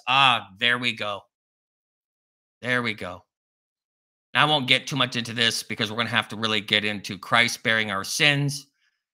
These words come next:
I'm gonna, we're already at two hours. I'll stop it here. But you're gonna see that this is what Satan tried to, this is the warfare. We'll get into that next time.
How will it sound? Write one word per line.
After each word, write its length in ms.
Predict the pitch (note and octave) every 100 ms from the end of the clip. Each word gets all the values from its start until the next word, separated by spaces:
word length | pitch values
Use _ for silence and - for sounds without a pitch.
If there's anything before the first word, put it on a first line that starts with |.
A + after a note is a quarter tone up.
| _ _
I'm 200 | G2+ G#2+
gonna, 300 | G2 A2 G#2+ G2+ A2+
we're 180 | G#2+
already 220 | A2 A2+ G#2
at 100 | F2
two 220 | B2 G#2+
hours. 500 | A2 A#2 A#2+ - - _ _ _ _ _ _ _ _ _ _
I'll 100 | -
stop 360 | - - G2+ -
it 80 | G2+
here. 340 | A2+ G#2+ A2 - _ _ _ _ _ _ -
But 100 | G#2
you're 60 |
gonna 140 | A#2+ A2
see 200 | - A#2+
that 140 | G#2
this 140 | F2 -
is 60 |
what 140 | G#2+ F2+
Satan 320 | B2 A2 A2+
tried 380 | - G#2+ G2 G#2
to, 120 | F#2+
this 220 | G#2+ -
is 80 | G#2+
the 80 | G2
warfare. 480 | G2+ G#2+ - F2+
We'll 120 | E2 F2+
get 120 | G2+
into 160 | F#2
that 120 | G2 F#2
next 240 | F#2+ -
time. 220 | F#2 E2+